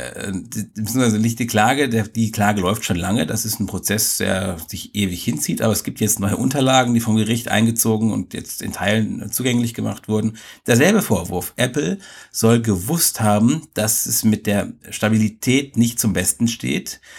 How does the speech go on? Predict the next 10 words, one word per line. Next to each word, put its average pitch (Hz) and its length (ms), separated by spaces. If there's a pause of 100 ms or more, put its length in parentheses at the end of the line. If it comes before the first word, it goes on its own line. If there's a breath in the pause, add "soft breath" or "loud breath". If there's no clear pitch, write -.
(120)
Sie 98 120
sollen 123 180
sogar 120 240
genaue 117 280
Zahlen 120 400
gehabt 85 380
haben, 82 260
nämlich 101 220
dass 98 160
das - 260